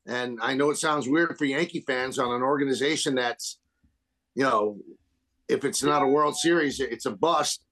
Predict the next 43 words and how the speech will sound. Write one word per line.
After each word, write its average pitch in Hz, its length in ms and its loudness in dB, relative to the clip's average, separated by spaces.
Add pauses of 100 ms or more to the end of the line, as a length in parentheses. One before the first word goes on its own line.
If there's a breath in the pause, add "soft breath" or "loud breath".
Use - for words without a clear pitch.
(160)
I 135 100 -4
think 151 180 0
they 151 60 2
have 165 160 0
to - 60 -16
change - 600 -4
that. 117 320 -2
I, 117 160 -2 (100)
I 135 80 2
really 143 300 4
do. 135 260 2
I 120 60 0
think 131 160 0
it's 131 120 -4
too 147 160 -2
hard 143 200 2
to 139 60 0
win 139 180 -2
world 135 240 0
championships, 143 680 -4
and 117 140 -8 (340)
to 123 100 0
consider, 151 760 0 (280)
um, 123 480 0
a, 127 220 -2
a 117 80 -4
season 151 380 0
without 139 260 2
winning 139 180 0
a 123 80 -2
World 139 360 0
Series 139 320 0
a 113 120 -10
failure, 147 500 0 (220)
that's 131 200 -14
a 175 40 0
little 160 220 2
harsh. 143 360 2
It - 100 -4
could 147 160 -2
be 156 100 2
a 127 80 2
disappointment, 151 800 -2